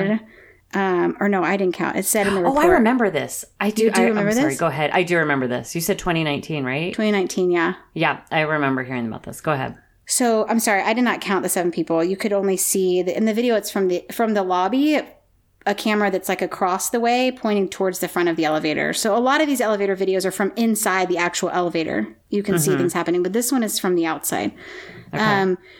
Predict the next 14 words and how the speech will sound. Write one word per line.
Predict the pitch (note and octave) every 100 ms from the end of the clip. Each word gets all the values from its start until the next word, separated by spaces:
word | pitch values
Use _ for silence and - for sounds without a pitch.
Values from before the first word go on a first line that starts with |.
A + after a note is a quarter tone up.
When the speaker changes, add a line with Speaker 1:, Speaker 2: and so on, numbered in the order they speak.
| -
Speaker 2:
so | -
you | C4+
see | C4 D4
the | E4
elevator | C4+ C4+ B3+ A#3
stop | - - E3+ - - - _ - D#4+
at | G3+
the | G#3+
lobby, | - D#3+
Speaker 1:
Mm-hmm. | - -
Speaker 2:
and | A3 A3+
then | A3
you | A3
see | A3 - A#3 A3+ A3+ A3